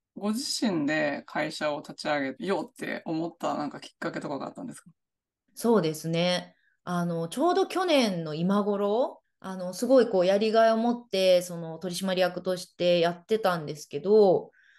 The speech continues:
Speaker 2: まあ、子供が小学一年生になったこともあって、家庭のバランスとか仕事のバランスとかちょっと崩れ始めて、私もメンタルを崩しちゃったんですよ、去年。
Speaker 1: うん。
Speaker 2: で、二ヶ月、まあ、休職をさせてもらうっていうことがあっ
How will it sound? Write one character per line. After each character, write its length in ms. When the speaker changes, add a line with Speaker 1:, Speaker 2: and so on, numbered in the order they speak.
Speaker 2:
ま 160
あ、 20
子 180
供 180
が 80
小 180
学 200
一 140
年 140
生 80
に 60
な 80
っ 60
た 80
こ 100
と 100
も 140
あ 40
っ 80
て、 440
家 540
庭 20
の 320
バ 120
ラ 120
ン 60
ス 120
と 100
か 120
仕 120
事 220
の 100
バ 120
ラ 100
ン 40
ス 40
と 60
か 100
ち 60
ょ 40
っ 20
と 100
崩 340
れ 60
始 220
め 140
て、 460
私 280
も 100
メ 140
ン 80
タ 100
ル 80
を 20
崩 240
し 80
ち 60
ゃ 60
っ 60
た 120
ん 60
で 80
す 140
よ、 200
去 140
年。 260
Speaker 1:
う 60
ん。 380
Speaker 2:
で、 520
二 100
ヶ 160
月、 540
ま 80
あ、 20
休 220
職 220
を 100
さ 160
せ 80
て 80
も 160
ら 120
う 160
っ 20
て 200
い 80
う 60
こ 140
と 120
が 120
あ 40
っ 120